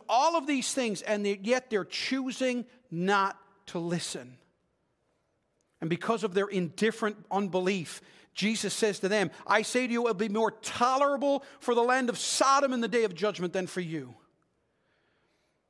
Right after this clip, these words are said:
The eighteenth century commentator Bengel said,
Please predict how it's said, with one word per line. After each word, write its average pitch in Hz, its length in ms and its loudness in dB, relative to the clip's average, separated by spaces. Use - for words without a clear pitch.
The - 120 -6
eighteenth 196 440 0
century 196 340 -2
commentator 190 640 0
Bengel 180 340 0
said, 160 300 0